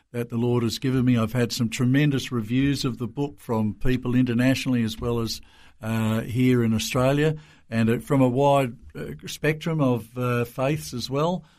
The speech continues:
different denominations, in other words. So, yes, I'm very, uh,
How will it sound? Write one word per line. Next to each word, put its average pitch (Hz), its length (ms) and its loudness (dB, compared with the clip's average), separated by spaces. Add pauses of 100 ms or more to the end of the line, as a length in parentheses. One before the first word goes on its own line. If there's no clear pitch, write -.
(160)
different 123 280 -4
denominations, 127 760 2
in 131 80 0
other 135 160 0
words. 165 300 -4 (280)
So, 131 220 2
yes, 127 460 2
I'm 117 180 0
very, 127 440 4
uh, 117 100 2